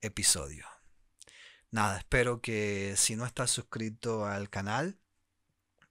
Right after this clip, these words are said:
pues puedes hacerlo. En el capítulo cinco les he dejado una invitación a todos aquellos que quieran ser parte de, de,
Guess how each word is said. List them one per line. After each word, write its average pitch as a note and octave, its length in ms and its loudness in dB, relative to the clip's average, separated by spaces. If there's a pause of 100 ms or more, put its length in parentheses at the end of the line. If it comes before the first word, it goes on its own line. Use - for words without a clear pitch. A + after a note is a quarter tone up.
pues - 600 0 (540)
puedes A#2+ 240 6
hacerlo. B2+ 580 4 (260)
En G#2+ 260 -4
el G#2+ 220 -4
capítulo A2+ 540 -2
cinco A#2+ 600 2 (720)
les - 180 4
he B2+ 40 4
dejado A2+ 280 0
una A2 120 0
invitación G#2+ 520 0
a G2+ 80 -2
todos G#2+ 240 -2
aquellos G#2+ 380 -4
que - 180 -10
quieran F#2+ 800 -6 (880)
ser G#2+ 420 2 (120)
parte G#2+ 520 4
de, F#2 400 -4
de, F#2 440 -6